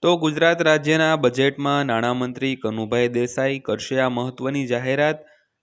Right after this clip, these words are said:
તો મિત્રો, શું જાહેરાત કરવાના છે તેની આપણે વીડિયોમાં વિગતવાર વાત કરશું,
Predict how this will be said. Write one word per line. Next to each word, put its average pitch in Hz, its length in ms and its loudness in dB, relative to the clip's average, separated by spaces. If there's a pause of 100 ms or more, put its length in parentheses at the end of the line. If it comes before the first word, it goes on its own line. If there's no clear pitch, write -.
તો 175 100 0
મિત્રો, 170 380 0
શું 147 240 -2
જાહેરાત 135 460 0
કરવાના 139 400 0
છે 147 200 0
તેની 123 240 -4
આપણે 127 280 -4
વીડિયોમાં 113 460 -4
વિગતવાર 113 500 -4
વાત 123 260 -2
કરશું, 147 480 -4